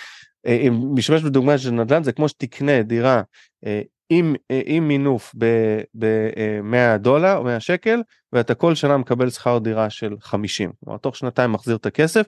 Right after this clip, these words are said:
מכפיל ה-price to book, מכפיל ההון שלה הוא אפס ארבע שתיים,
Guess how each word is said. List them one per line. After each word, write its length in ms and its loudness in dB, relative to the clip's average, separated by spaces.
מכפיל 420 2
ה-price 480 0
to 100 2
book, 120 2
מכפיל 440 0
ההון 280 2
שלה 200 -2
הוא 160 -2
אפס 300 -6
ארבע 360 2
שתיים, 500 -2